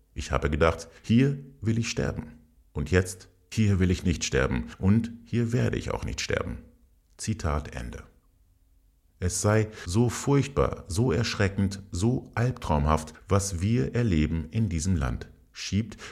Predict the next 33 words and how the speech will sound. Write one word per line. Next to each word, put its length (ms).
der 180
ehemalige 480
Professor 540
an 100
der 100
Johannes 480
Gutenberg 460
Universität 640
Mainz 380
nach. 380
Einst 400
sei 220
Deutschland 460
für 100
ihn 180
das 260
wunderbarste 800
Land 300
gewesen. 420
Als 240
er 140
vor 320
über 320
siebenundfünfzig 920
Jahren 380
nach 140
Deutschland 440
gekommen 340
sei, 280
um 180
Medizin 500
zu 180
studieren, 600